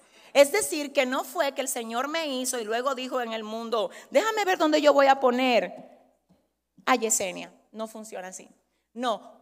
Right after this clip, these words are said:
cuando el Señor me creó, hizo que yo me revelara, ya había una asignación que me estaba esperando a mí.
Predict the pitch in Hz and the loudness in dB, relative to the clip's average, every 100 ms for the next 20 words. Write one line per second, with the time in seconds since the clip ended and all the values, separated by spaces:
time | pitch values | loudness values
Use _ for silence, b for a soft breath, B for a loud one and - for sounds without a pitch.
0 | - 277 277 320 247 196 214 - 208 208 | -4 2 2 0 -4 -6 -4 -6 -8 -8
1 | 233 277 277 - - 196 190 226 254 330 | -2 -2 -2 -6 -10 -4 2 2 4 6
2 | 311 226 214 208 208 - 277 269 233 247 | 6 8 6 4 2 0 2 4 8 8
3 | 262 254 240 254 269 269 214 190 196 b | 8 4 0 -2 0 0 0 -2 -4 b
4 | b - 226 220 247 233 233 240 240 - | b -2 0 0 0 -2 -2 -6 -6 -8
5 | 214 214 220 220 233 220 190 190 185 185 | -6 -6 -4 -4 -6 -6 -8 -8 -6 -6
6 | 190 202 185 185 190 180 | -6 -8 -8 -10 -12 -14